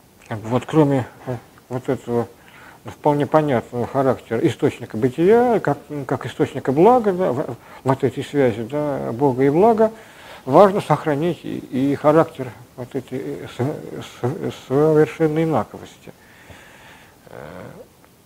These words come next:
Бога, да, э, по отношению к нашей реальности, да, вот этой трансцендентности, да, вот это, э, по характеру Бога как Господа,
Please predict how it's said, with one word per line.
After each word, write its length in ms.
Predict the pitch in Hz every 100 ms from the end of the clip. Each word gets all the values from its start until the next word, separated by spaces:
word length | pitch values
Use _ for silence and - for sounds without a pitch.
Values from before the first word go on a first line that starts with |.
| _ _ _ _ _ _ _ _ _ _ _ _ _ _ _ _ 113
Бога, 360 | 117 104 101
да, 260 | 101 131 117 - - 110 110 131 143 147 - - - - - - - - _ _
э, 20 | - - - - - - - - - - -
по 80 | 127
отношению 1160 | 131 120 - 113 107 110 113 - 65 135 127 -
к 60 |
нашей 340 | 131 110 - 110
реальности, 500 | 101 92 101 - 113
да, 140 | 131 139
вот 200 | 117 143
этой 200 | 131 123
трансцендентности, 1080 | 139 127 - 165 147 113 92 101 - - 104
да, 200 | 139 143
вот 160 | 113 -
это, 300 | 127 117 131 - - - - - - _ -
э, 60 | 113 147 151 - - 156 - 160 160 170 175 165 -
по 60 |
характеру 460 | - 185 - - 151
Бога 260 | 165 147
как 240 | 139 165 151
Господа, 420 | 127 110 -